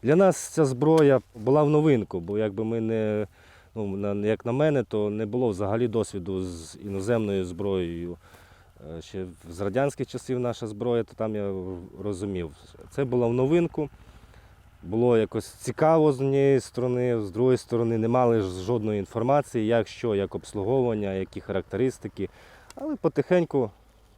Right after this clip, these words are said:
потихеньку знаходили інформацію, розбирались. Цей екземпляр, це італійської фірми Beretta, е, до нас попав. Ну, ми в, розібралися в ньому, я, як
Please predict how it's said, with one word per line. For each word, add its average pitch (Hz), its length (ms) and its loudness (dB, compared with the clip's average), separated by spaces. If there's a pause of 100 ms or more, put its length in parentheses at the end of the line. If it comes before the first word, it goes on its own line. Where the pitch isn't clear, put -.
(160)
потихеньку 127 520 -2
знаходили 117 500 2
інформацію, 127 680 -2
розбирались. 120 680 2 (360)
Цей 151 220 -2
екземпляр, 117 420 -2
це 117 140 -6
італійської 110 540 -4
фірми 98 300 -6
Beretta, 135 460 -4 (1000)
е, 104 180 -10
до 95 120 -8
нас 120 220 -2
попав. 110 400 -4 (800)
Ну, 330 120 -8
ми 151 200 -4
в, 101 180 -10 (140)
розібралися 135 800 0 (640)
в 113 40 -16
ньому, 117 260 -8
я, 117 200 -4 (100)
як 107 200 -6